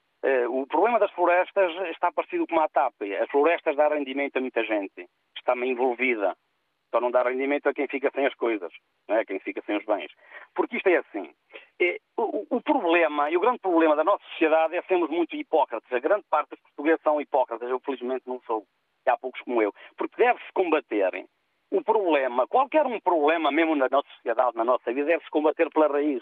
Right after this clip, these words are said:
Deve-se combater pelo início. E o início do incêndio, se lhe fizer uma pergunta, o jornalista sabe perfeitamente, toda a gente vai saber. Mas qual é o início do incêndio? É o calor? É o sol? É um vidro que ficou na floresta?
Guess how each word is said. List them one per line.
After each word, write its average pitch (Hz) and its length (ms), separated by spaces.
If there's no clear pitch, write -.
Deve-se 151 240
combater 220 500
pelo 214 160
início. 190 560
E 196 120
o 208 80
início 220 420
do 220 140
incêndio, 240 680
se - 80
lhe 120 100
fizer 135 300
uma 151 140
pergunta, 226 500
o 131 60
jornalista 139 520
sabe 120 200
perfeitamente, 226 600
toda 110 200
a 110 40
gente 117 160
vai 170 180
saber. 220 280
Mas - 180
qual 240 320
é 240 100
o 202 80
início 180 320
do 143 80
incêndio? 117 440
É 240 80
o 233 80
calor? 170 400
É 123 180
o 254 100
sol? 170 320
É - 80
um 262 180
vidro 247 280
que - 60
ficou 214 240
na 196 120
floresta? 151 640